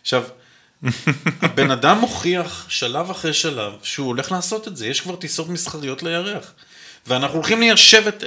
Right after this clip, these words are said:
Speaker 1: ליישב את החלל, יניב. זה, אתה, אתה מסתכל על זה, אתה אומר, "מה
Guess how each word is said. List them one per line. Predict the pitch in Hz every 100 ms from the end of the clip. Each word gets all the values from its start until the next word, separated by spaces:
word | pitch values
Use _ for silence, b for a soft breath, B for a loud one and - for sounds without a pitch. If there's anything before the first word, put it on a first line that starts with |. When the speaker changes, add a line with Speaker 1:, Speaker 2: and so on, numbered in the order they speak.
| -
Speaker 1:
ליישב | 131 120 120 - - 143 160 170 - b b b b -
את | -
החלל, | 113 - 110 123 135 101
יניב. | 95 98 131 127 - - B B B B B
זה, | 110 139 139
אתה, | 165 143
אתה | 139 147
מסתכל | 131 156 196
על |
זה, | 214
אתה | 185
אומר, | 185 170
"מה | 135 185